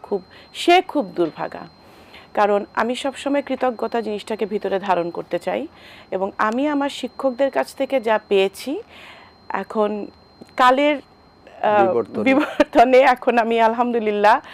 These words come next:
Speaker 1: আহ, আমার বাবার, আম,
Speaker 2: গড়া সংগঠন।
Speaker 1: গড়া সং-, হ্যাঁ, সংগঠনে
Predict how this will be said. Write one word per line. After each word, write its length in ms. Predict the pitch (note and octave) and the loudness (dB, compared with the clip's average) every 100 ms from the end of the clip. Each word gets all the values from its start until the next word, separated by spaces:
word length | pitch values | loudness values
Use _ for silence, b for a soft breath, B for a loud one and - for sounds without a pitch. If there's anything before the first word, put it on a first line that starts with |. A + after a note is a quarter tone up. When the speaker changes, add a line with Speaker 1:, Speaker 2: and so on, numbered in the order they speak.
| B B - | B B -4
Speaker 1:
আহ, 320 | - G#3 G#3 - - - - | 0 0 0 -4 -12 -18 -4
আমার 320 | - A3+ C4+ | 0 4 2
বাবার, 560 | B3+ A3+ A3 A3 A3 - | 4 4 6 4 4 2
আম, 920 | G3+ F#3+ F#3+ F#3 F#3+ F#3+ F#3+ F#3+ A#2 | 0 0 0 -2 -6 -8 -10 -12 -6
Speaker 2:
গড়া 240 | A2+ G#2+ | -2 -2
সংগঠন। 400 | - - G3 G3 | -2 -6 -4 4
Speaker 1:
গড়া 340 | G#3 G#3 G#3+ G#3 | 6 6 4 0
সং-, 300 | - F#3 - | 0 0 0
হ্যাঁ, 120 | - G#3+ | -2 -2
সংগঠনে 720 | - G#3+ A3 B3 B3+ G3+ | -2 -2 0 2 2 0